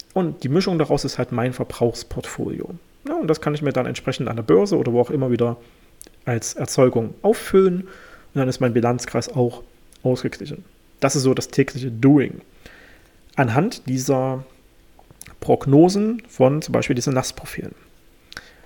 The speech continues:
Wie funktioniert das konkret? Wenn ich jetzt als Versorger irgendwo, äh, auftrete, ne, das erste Mal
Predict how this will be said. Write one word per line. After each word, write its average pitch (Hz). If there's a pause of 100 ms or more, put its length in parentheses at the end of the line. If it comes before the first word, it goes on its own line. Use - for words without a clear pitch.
(140)
Wie 160
funktioniert 156
das 151
konkret? 175
Wenn 165
ich 196
jetzt 170
als 131
Versorger 165
irgendwo, 139
äh, 127
auftrete, 233
ne, 156
das 147
erste 139
Mal 190